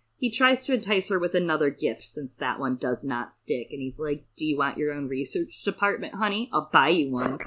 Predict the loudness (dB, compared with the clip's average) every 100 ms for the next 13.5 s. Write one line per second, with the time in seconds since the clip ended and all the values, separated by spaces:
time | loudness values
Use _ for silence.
0 | -14 _ -6 -4 6 6 6 4 2 4
1 | 2 0 4 8 10 10 8 6 -2 -6
2 | -10 -2 -2 -2 4 6 6 4 -2 -6
3 | -8 2 6 6 4 -2 -6 -4 -2 -2
4 | -4 -6 -6 -4 -4 -4 -6 -4 -4 -2
5 | 0 0 2 0 0 -2 -2 0 4 6
6 | 6 8 6 6 6 6 6 4 2 2
7 | 2 2 0 0 2 2 0 -6 _ _
8 | _ _ 2 4 4 4 4 0 -2 _
9 | -4 -2 6 6 6 0 2 6 6 4
10 | -2 -2 2 2 2 -4 -4 -6 -4 -2
11 | -2 0 2 2 0 _ _ _ _ 2
12 | 4 6 6 6 6 4 2 -4 -4 -6
13 | -4 -2 -2 -2